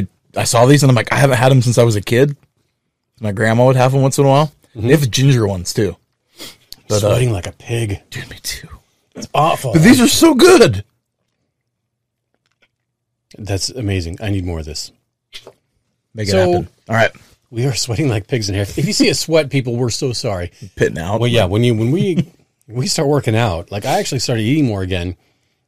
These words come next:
Speaker 2: and it's just, I got the sweats.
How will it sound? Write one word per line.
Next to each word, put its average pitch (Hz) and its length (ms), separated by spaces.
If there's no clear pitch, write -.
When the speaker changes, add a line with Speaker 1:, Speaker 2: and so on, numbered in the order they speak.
Speaker 2:
and 104 140
it's 135 160
just, 117 200
I 110 120
got 104 140
the - 80
sweats. - 420